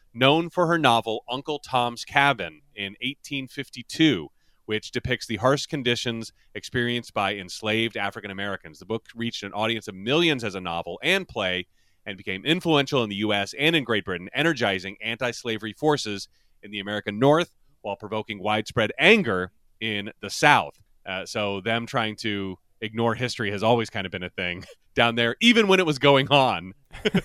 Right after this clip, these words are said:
Like, "No, we're not gonna teach that slavery is a thing, but it's literally happening right now." Nah, I don't know. I don't, I don't know. Uh, she was influential both for her writings and for her public stances and debates on social issues of the day. So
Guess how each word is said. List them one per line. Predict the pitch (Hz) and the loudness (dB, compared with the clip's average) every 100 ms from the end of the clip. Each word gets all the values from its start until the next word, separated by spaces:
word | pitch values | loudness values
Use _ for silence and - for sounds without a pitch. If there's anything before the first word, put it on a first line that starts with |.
| 190 202 196 175 - 175 - 196 - _ _ | 2 4 6 6 6 2 2 -2 -2 _ _
Like, | 120 139 | 2 8
"No, | 180 | 8
we're | 196 | 10
not | 190 | 10
gonna | 160 | 8
teach | 131 147 120 | 4 2 0
that | 120 | -4
slavery | - 123 113 107 101 | 0 2 2 2 0
is | 101 | 0
a | 98 | -2
thing, | 101 95 92 | -4 -6 0
but | 120 117 | 2 2
it's | 107 | 0
literally | 127 131 117 110 | 0 2 2 4
happening | 120 117 90 | 2 2 -4
right | 90 | -6
now." | 90 82 | -6 2
Nah, | 175 170 139 | 6 8 6
I | 123 | 2
don't | 104 85 | -2 -6
know. | 80 | -10
I | 73 76 76 | -12 -14 -18
don't, | 73 _ _ _ _ 98 | -20 _ _ _ _ -4
I | |
don't | 82 76 | -4 -6
know. | 69 - _ _ _ | -12 -18 _ _ _
Uh, | 104 104 | -6 -4
she | - 170 | 0 0
was | 156 | 2
influential | 175 185 175 175 165 - _ _ | 0 0 0 2 0 -2 _ _
both | 131 127 | 0 0
for | - 123 | -2 -2
her | 117 | -2
writings | 101 120 156 165 160 | 2 4 4 2 -2
and | - 139 139 | -4 -6 -4
for | 123 | -4
her | 110 | -4
public | - 123 127 | -4 -4 -4
stances | - 117 120 127 107 | -4 -4 -4 -6 -8
and | 110 98 | -10 -10
debates | - 113 117 - | -4 -4 -4 -8
on | 98 | -14
social | - 110 120 95 | -6 -6 -6 -8
issues | 98 - 101 98 - _ _ - | -8 -6 -8 -8 -14 _ _ -4
of | 104 98 95 _ | -2 -2 -6 _
the | 101 | -6
day. | 104 92 76 71 _ _ _ | -2 -2 -4 -10 _ _ _
So | - 110 101 98 | -2 2 2 0